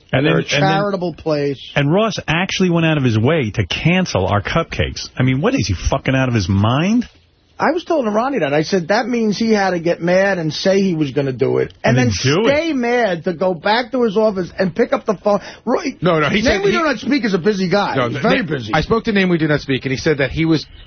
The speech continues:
Speaker 3: they were talking business because they, they had to discuss that. And then he
Speaker 1: Yeah.
Speaker 3: said, "Hey,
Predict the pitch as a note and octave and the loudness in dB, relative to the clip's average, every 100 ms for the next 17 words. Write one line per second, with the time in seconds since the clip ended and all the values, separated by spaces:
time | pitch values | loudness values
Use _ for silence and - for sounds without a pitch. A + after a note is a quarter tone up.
0 | - D3 E3+ E3+ E3+ E3 D3+ B2+ E3+ C#3+ | -4 0 2 0 -2 -2 -4 -2 -2 0
1 | C3+ - - C3+ - C3+ C3+ - B2 A#2+ | -4 -4 -2 -2 -2 0 0 0 -2 -2
2 | A#2 A2 C3+ A#2+ C#3 A#2+ - B2+ A2 G#2+ | -4 -2 -2 0 0 0 0 0 2 2
3 | F#2 G2 - - - - E3 C#3 | 0 -2 -6 -18 -14 -2 0 0